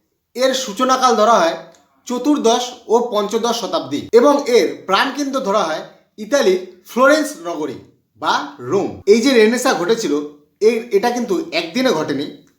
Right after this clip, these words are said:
এর পিছনে অনেক কারণ ছিল। তবে এর সূচনা হয় একটি ঘটনা থেকে, সেটি হলো কনস্ট্যান্টিনোপল পতন। আমরা সকলেই জানি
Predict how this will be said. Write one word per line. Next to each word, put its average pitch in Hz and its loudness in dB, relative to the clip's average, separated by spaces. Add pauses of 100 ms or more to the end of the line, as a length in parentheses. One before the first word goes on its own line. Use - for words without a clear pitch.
এর 214 -2
পিছনে 202 -6 (220)
অনেক 262 -2
কারণ 214 2
ছিল। - -10 (120)
তবে 285 4 (100)
এর 220 2
সূচনা 277 -6
হয় 175 -4 (320)
একটি 196 -6
ঘটনা 165 -6
থেকে, 131 -12
সেটি 208 0
হলো 185 2
কনস্ট্যান্টিনোপল 190 -4
পতন। 101 -14 (240)
আমরা 151 -2
সকলেই 208 -2
জানি 170 -2